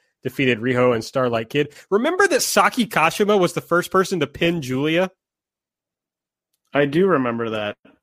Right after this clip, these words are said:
Speaker 1: What was that about? Why did that happen?
Speaker 2: Aaron, why didn't you bring this up last week when I, or last episode <laughs> when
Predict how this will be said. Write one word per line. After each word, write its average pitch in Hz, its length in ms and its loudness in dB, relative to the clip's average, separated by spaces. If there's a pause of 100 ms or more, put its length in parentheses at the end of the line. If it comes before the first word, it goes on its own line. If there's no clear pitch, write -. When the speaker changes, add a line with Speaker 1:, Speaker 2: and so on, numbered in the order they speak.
(140)
Speaker 1:
What 440 180 2
was 440 140 2
that 427 180 4
about? 156 340 0
Why 381 200 2
did 403 120 2
that 359 160 0
happen? 233 420 -2 (480)
Speaker 2:
Aaron, 180 520 4 (140)
why 208 240 2
didn't 349 260 4
you 269 120 4
bring 220 260 2
this 208 220 0 (100)
up 196 320 2 (100)
last 220 460 2
week 151 320 -2
when 165 160 0
I, 165 200 2
or 170 280 2
last 220 400 0
episode 151 440 -4
<laughs> - 100 -18
when 165 200 -4